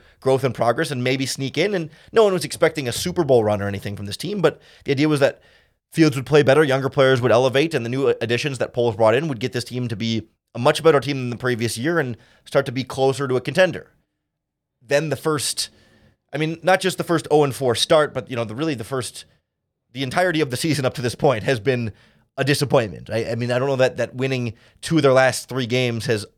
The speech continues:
undisappoint-, I mean, the season un-, has undisappointed. The season has un-, you know, has, has excused or cured the ail of a team that started this season much, much worse, right? That started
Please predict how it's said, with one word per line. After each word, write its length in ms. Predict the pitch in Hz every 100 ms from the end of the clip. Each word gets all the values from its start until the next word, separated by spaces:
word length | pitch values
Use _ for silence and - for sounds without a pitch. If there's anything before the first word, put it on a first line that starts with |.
| -
undisappoint-, 880 | 135 131 117 123 117 123 120 120 -
I 40 |
mean, 120 | 120
the 60 | 117
season 260 | 127 117 120
un-, 340 | 123 123 113 98 _ _ _ 143
has 140 | 131
undisappointed. 840 | 165 185 175 165 175 156 160 190
The 80 | 165
season 280 | 165 165 165
has 180 | 135 -
un-, 320 | 135 139 139
you 80 | 127
know, 60 |
has, 260 | 123 120 - _ - _
has 420 | 123 123 104 - - _ _ _
excused 680 | 123 - - 160 170 160 123
or 100 | 127
cured 560 | 123 - 151 147 135 113
the 180 | 117 -
ail 460 | 127 120 113 107 - _ _
of 160 | 113 110
a 40 |
team 360 | 113 131 120 110
that 180 | 110 - _ _ _
started 360 | - 139 135 120
this 140 | 117
season 580 | 127 113 113 107 101 - _ _ _ _ _
much, 340 | 120 123 -
much 320 | 123 110 -
worse, 560 | 98 101 98 85 85 -
right? 200 | 101 98
That 120 | 98
started 560 | - 131 131 123 113